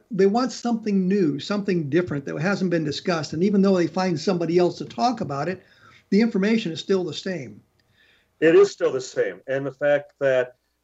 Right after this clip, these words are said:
Speaker 2: they even resurrect the old discredited, old disproven, I mean, as I, I couldn't agree with you more. How often do we have to explain away flight number four? Um, you know, without having a single witness, without being able to put it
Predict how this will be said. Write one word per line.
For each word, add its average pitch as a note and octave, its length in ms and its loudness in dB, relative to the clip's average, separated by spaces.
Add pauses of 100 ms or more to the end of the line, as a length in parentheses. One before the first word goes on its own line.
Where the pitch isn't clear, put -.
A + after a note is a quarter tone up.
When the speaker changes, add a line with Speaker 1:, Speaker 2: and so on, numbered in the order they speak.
Speaker 2:
they C3+ 220 0
even D#3 560 -2 (280)
resurrect D3 800 0 (360)
the B2 360 -12 (140)
old C#3+ 240 4
discredited, C#3+ 720 -2
old C#3 240 0
disproven, C3+ 680 -2 (340)
I B2+ 100 -2
mean, C3+ 200 2
as C3+ 320 0
I, C3 140 6
I C3+ 200 0
couldn't D3 220 -2
agree C#3+ 220 -6
with C#3 200 -4
you C#3+ 100 -4
more. D#3+ 280 0
How D#3 300 2 (100)
often D3 480 2
do C#3 140 -6
we D3 140 -4
have D3 340 -4
to D#3+ 160 -4
explain C#3 600 -2
away C3 440 0 (220)
flight C#3 300 2
number C#3 280 -4
four? G3+ 560 0 (800)
Um, A#2+ 640 0 (340)
you E3 200 -6
know, D3+ 120 4
without D3 320 6
having C#3+ 340 2
a A#2+ 60 -6
single D#3+ 400 -4
witness, C3 440 -2
without C3+ 360 4
being C3+ 200 -2
able B2 240 2
to A#2 80 2
put E3 220 2
it D#3+ 180 4